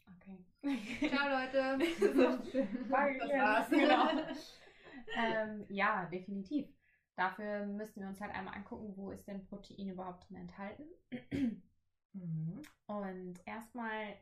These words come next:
Speaker 1: jedes pflanzliche Produkt enthält, <clears throat> Entschuldigung, ich hab grad
Speaker 2: Trink
Speaker 1: Frosch
Speaker 2: mal
Speaker 1: im
Speaker 2: einen
Speaker 1: Hals.
Speaker 2: Schluck Tee, ich übernehme
Speaker 1: Mhm.
Speaker 2: mal.
Speaker 1: Okay.
Speaker 2: Jedes pflanzliche Produkt <clears throat> enthält, ähm, Eiweiß. Genau.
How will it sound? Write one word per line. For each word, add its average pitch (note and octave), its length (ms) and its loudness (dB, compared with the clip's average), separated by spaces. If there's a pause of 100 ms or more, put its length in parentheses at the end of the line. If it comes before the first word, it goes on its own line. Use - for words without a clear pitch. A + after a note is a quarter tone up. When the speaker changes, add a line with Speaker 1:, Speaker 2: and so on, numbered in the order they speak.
(380)
Speaker 1:
jedes G3 680 -6 (320)
pflanzliche A3 580 -10
Produkt - 600 -16 (180)
enthält, G3 480 -8 (160)
<clears throat> C#4 720 -2
Entschuldigung, F3+ 560 -8
ich - 60 -18
hab - 60 -20 (120)
grad - 60 -16
Speaker 2:
Trink G#3+ 160 -6
Speaker 1:
Frosch E3 80 -8
Speaker 2:
mal F#3+ 60 -8
Speaker 1:
im F#3 40 -6
Speaker 2:
einen F3 80 -2
Speaker 1:
Hals. - 100 -6
Speaker 2:
Schluck F3 300 -10
Tee, E3+ 160 -6
ich D#3+ 80 -8
übernehme E3 460 0
Speaker 1:
Mhm. D3+ 80 -2
Speaker 2:
mal. E3 200 -8 (120)
Speaker 1:
Okay. A3 420 -8
Speaker 2:
Jedes G#3+ 380 -10
pflanzliche A#3+ 640 -4
Produkt G3+ 400 -4 (100)
<clears throat> - 120 -18
enthält, F#3+ 720 -8
ähm, F#3+ 420 -8
Eiweiß. D#3+ 440 -6 (300)
Genau. F#3 420 -8